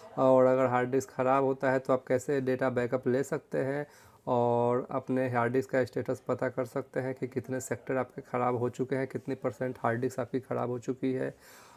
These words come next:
और कितना सही चल रहा है और क्या-क्या प्रिकॉशन है, ये सारी चीज़ें इस वीडियो में बताऊंगा। और इसमें एक टूल्स के हेल्प से मैं आपको देखना बताऊंगा कि कैसे आप अपने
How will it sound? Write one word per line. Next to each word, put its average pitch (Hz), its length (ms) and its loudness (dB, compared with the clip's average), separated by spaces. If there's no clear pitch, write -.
और 127 460 4
कितना 131 360 -4
सही 127 260 2
चल 131 200 0
रहा 127 200 2
है 139 120 0
और 127 160 0
क्या-क्या 127 280 -2
प्रिकॉशन 127 600 -4
है, 143 160 -4
ये 131 100 2
सारी 123 260 0
चीज़ें 135 280 0
इस - 140 -6
वीडियो 131 260 0
में 139 80 -6
बताऊंगा। 135 440 -4
और 139 240 -2
इसमें 131 240 -4
एक 120 180 -6
टूल्स - 540 -6
के 135 240 8
हेल्प 123 280 0
से - 160 -2
मैं 135 160 2
आपको 131 680 0
देखना 120 360 -4
बताऊंगा 131 440 -4
कि 135 120 -4
कैसे 123 300 -2
आप 131 160 -6
अपने 139 300 -6